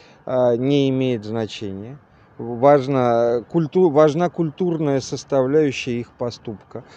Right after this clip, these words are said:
Вот. И я с безусловным уважением отношусь ко всем народам мира. И, конечно, к чеченцам, и к дагестанцам, и, безусловно, к русским. Вот. Я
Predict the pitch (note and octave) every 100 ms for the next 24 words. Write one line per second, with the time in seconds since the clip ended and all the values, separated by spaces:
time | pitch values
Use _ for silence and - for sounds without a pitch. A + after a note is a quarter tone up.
0 | - - C3 B2 - - - C#3+ D3 B2+
1 | C3 C#3+ D3 - D#3+ D#3 C3+ B2+ B2+ B2
2 | C3 C3+ F3 D#3+ B2+ B2 - C#3 C#3 D3+
3 | C3+ - - - D#3 D3 - D#3+ D3 C3+
4 | C3 B2+ A#2+ B2 A#2+ A#2 G#2+ A#2 A2 C#3+
5 | E3 D#3 - C3+ - - - - D#3 -
6 | C3+ C3 B2 - A#2+ A2+ A#2 - D3 D3
7 | C#3 C#3 C#3+ - - B2 A2+ - A#2 -
8 | - - C#3+ C#3+ C3 C3 - B2+ C#3 C3
9 | A#2 G#2 - - - A2+ A2 F#2+ - -
10 | F#2 F#2+ - - - - - - - B2
11 | A2+ - - - - - - - - C3
12 | C3+ C#3